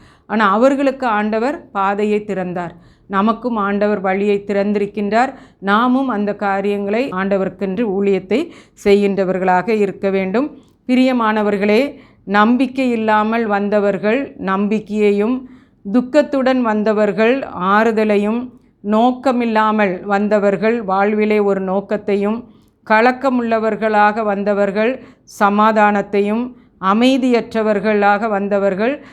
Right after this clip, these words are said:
அமைதியையும், மகிழ்ச்சி இல்லாதவர்களாக வந்தவர்கள் மகிழ்ச்சியையும்,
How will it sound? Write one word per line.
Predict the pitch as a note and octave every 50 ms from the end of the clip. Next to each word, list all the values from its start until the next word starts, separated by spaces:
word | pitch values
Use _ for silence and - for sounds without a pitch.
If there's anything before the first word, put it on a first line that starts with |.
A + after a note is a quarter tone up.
| - _ -
அமைதியையும், | - F3+ F#3+ G#3 A3 A#3+ B3 B3 G#3+ A#3+ A#3 A3+ A3 A3 A3 A3+ B3 B3 A3+
மகிழ்ச்சி | G3 F#3 F#3 G3+ A#3+ B3+ B3 B3+ - - B3 A#3
இல்லாதவர்களாக | G#3+ G3+ G3+ G#3 G#3+ G#3+ G#3+ G#3+ A3 G#3 G#3 G3+ F#3+ G3+ G3+ G3 G3+ G3 G#3 G#3+ G3+ F3 - - - - - _ -
வந்தவர்கள் | - F#3+ G3 G3+ G#3 G#3+ G#3 G3+ G3+ G3 F#3 A3+ A3+
மகிழ்ச்சியையும், | A3 G3+ F#3+ F#3+ G#3 A3 G#3+ A3 - - A3 G#3 G#3 G#3 G3+ A3 A#3 B3 B3